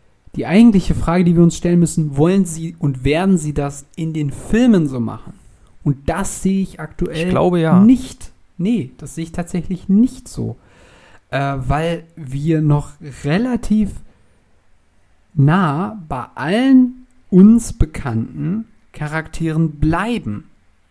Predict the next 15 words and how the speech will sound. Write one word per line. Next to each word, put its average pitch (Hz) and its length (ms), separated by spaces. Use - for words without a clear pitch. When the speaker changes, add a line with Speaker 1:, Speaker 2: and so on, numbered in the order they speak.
Speaker 1:
Also 139 460
wenn, 220 400
dann 175 200
müsste 190 300
jetzt 180 300
tausendmal 208 720
irgendwo 214 760
wer 175 220
auftauchen, 147 640
aber 147 140
das 156 120
passiert 247 380
ja 131 100
gar 104 220
nicht. - 220